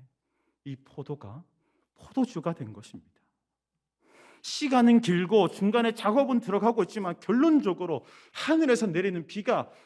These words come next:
하늘에서 내리는 물이 포도주가 되어버린 것입니다. 예수님께서 이 가나안 혼지-, 혼인잔치 때 하신 일은 단지 이 모든 시간을 압축해버리신 것밖에 없는 거예요. 단지 그것뿐이었습니다.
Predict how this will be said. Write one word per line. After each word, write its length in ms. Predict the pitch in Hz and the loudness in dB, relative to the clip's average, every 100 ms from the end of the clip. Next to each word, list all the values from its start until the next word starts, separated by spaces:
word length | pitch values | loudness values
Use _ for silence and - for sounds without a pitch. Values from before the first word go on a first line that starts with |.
| _ | _
하늘에서 460 | - 302 302 226 | 4 6 6 4
내리는 440 | 214 220 226 196 143 | 6 6 6 6 6
물이 480 | 240 311 247 110 - _ _ | 4 4 2 0 -8 _ _
포도주가 480 | - 254 247 277 208 | -8 -4 -2 2 0
되어버린 420 | 175 160 120 143 | 2 -2 -6 -10
것입니다. 480 | 107 - 104 85 85 _ _ _ - | -12 -14 -18 -20 -20 _ _ _ -2
예수님께서 760 | 165 175 233 233 233 190 202 | -2 0 0 0 0 -2 -2
이 120 | 202 233 | -2 -2
가나안 420 | - - 220 233 | -2 2 4 4
혼지-, 340 | 226 220 233 | 2 0 -2
혼인잔치 640 | - - 233 247 208 208 233 | -6 -2 2 2 0 -4 -4
때 100 | 196 | -8
하신 300 | 220 277 220 | -4 -2 -2
일은 160 | 208 | -2
단지 460 | - 160 208 247 160 - - - | -4 -6 -4 -6 -8 -14 -20 -6
이 140 | 254 | -4
모든 560 | 190 185 269 320 302 294 | -4 -8 -6 -4 -2 -4
시간을 520 | - 240 233 214 160 - - _ _ - | -4 -2 0 0 -2 -8 -12 _ _ -8
압축해버리신 800 | 269 277 294 - 226 170 160 170 | -8 -2 -4 0 -2 -2 -4 -8
것밖에 340 | 139 139 - | -10 -12 -20
없는 260 | 95 92 113 | -20 -20 -20
거예요. 160 | _ _ _ _ _ _ _ _ _ | _ _ _ _ _ _ _ _ _
단지 300 | - 247 285 | 0 2 2
그것뿐이었습니다. 880 | - 190 190 202 113 101 - 92 | -4 -8 -8 -10 -10 -14 -20 -20